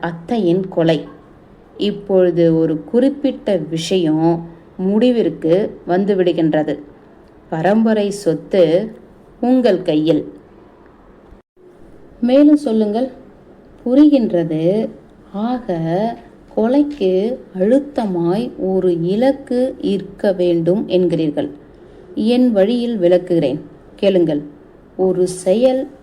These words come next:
இயங்கி ஓய்கின்றது. அந்த செயல் கொலை. இப்பொழுது அந்த இயக்கத்தினால்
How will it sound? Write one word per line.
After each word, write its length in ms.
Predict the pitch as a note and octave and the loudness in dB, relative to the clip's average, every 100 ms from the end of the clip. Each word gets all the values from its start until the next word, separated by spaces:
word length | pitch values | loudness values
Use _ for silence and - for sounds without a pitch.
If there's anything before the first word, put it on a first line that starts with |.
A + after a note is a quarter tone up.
| - | -14
இயங்கி 720 | G3+ F#3 A3 G#3+ E3+ G3+ - - G#3 | -6 0 2 2 0 -2 -4 -8 0
ஓய்கின்றது. 720 | F#3 F#3 F3 E3 D#3 D3 C#3+ - - - - | 2 2 2 2 -2 -4 -6 -12 -20 -20 -8
அந்த 340 | F3+ A#3 A#3+ | -4 -2 -2
செயல் 560 | A3 F3 E3 F#3+ F3 D3 - - | -4 -4 -2 -2 -2 -6 -12 -8
கொலை. 260 | F3 F3 D3+ - - - - - - | -2 0 -2 -8 -20 -20 -20 -20 -8
இப்பொழுது 920 | A#3+ B3 - G3+ F3 G#3+ F#3 E3+ A3 - - | -6 -4 -2 0 0 2 2 2 0 -4 -14
அந்த 320 | F#3+ G3+ F#3 | -10 -6 -4
இயக்கத்தினால் 1080 | F3+ F3+ B3+ - - - G3 E3+ E3 E3+ | -4 0 0 0 -8 -6 -2 -2 0 -2